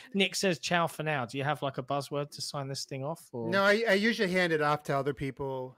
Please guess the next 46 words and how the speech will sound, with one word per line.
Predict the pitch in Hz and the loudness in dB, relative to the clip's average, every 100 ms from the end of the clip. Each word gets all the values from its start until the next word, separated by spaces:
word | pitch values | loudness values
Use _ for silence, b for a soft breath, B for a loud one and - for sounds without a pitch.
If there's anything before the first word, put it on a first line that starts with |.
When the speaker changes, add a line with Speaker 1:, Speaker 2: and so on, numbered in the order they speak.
| - | -16
Speaker 2:
uh, | 131 127 123 120 | -14 -12 -12 -14
to | 127 | -14
sign | - 131 | -10 -10
it | 120 | -10
off. | 120 143 156 | -10 -10 -12
So, | - - 131 123 123 123 123 139 | -16 -14 -12 -10 -10 -12 -14 -2
uh, | 156 | 2
Speaker 1:
Okay. | 160 180 190 135 _ _ | 2 4 4 2 _ _
Speaker 2:
I, | - 202 | -18 -12
I | |
think | 180 202 | -8 -6
we | 190 | -4
already | 175 156 | -4 -4
did | 139 135 | -6 -6
all | 127 | -8
that, | 123 127 117 | -8 -10 -10
though. | 135 | -10
We're | 135 208 | -8 -6
good. | 233 208 175 - B B B | -2 0 0 -4 B B B
Yeah, | 254 | 8
Speaker 1:
Good. | - | 10
Speaker 2:
thanks, | 330 311 | 6 6
every-, | 269 247 226 B B | 4 4 2 B B
thanks, | 277 294 | 2 4
everybody | 294 294 269 | 4 6 4
in | 247 | 4
the | 220 | 2
chat, | 240 233 226 | 6 6 4
for | |
joining | 160 202 214 | 2 4 4
us. | 208 208 | 2 0
We | 175 | 0
know | 175 | 2
this | 180 - | 2 0
is | 160 | 0
an | 156 | 0
impromptu | 175 170 - 190 175 - 190 190 | 2 -2 2 2 0 -6 -4 0
last | 170 156 | 0 2
second, | 170 170 202 | 0 -2 -2
and | 180 143 127 | -4 -6 -4
really | 156 160 | -2 -2
appreciate | - 175 - 170 | -2 -6 -6 -6
you | 156 | -4
guys | 156 151 | -4 -4
turning | - 165 156 147 | -4 -4 -4 -6
out. | 143 160 214 247 | -2 2 2 -2